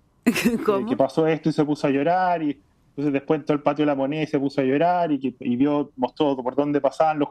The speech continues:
Speaker 2: dónde habían pasado volando los Hawker Hunter y se pone a llorar. Está llorando todo el libro, está muy emocionado y llora. Eh, cosa que es un recurso retórico an-, antiguo, y, y, pero generalmente asociado a personajes medio oscuros.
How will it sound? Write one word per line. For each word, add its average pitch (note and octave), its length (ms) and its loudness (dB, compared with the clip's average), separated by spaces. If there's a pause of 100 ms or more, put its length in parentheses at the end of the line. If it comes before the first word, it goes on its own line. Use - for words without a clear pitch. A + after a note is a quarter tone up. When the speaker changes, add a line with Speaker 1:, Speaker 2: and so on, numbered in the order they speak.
Speaker 2:
dónde C3+ 340 0
habían C3+ 300 -2
pasado C3+ 400 0
volando C#3 320 -2
los C#3 140 -2
Hawker C#3 320 -2
Hunter D#3 300 0
y C3+ 40 0
se - 120 -8
pone C3+ 200 -6
a - 20 -8
llorar. E3 320 0 (240)
Está - 180 0
llorando F3 400 0
todo E3+ 160 0
el F#3 140 -2
libro, D3+ 480 0
está C3+ 200 -4
muy D#3 160 -2
emocionado E3 540 -2
y D#3+ 60 -4
llora. C3+ 260 -2 (640)
Eh, B2+ 460 -2 (400)
cosa D3+ 240 0
que D#3 80 -2
es D#3+ 80 2
un D3+ 220 0
recurso D#3 420 0
retórico E3 640 0
an-, C#3+ 180 -2
antiguo, E3+ 520 -2
y, C3+ 340 -2 (100)
y, C3 100 -16
pero C3+ 180 0
generalmente D#3+ 420 0
asociado D#3 400 0
a D3+ 60 -2
personajes D3+ 480 -4
medio D3 180 0
oscuros. C3 400 -2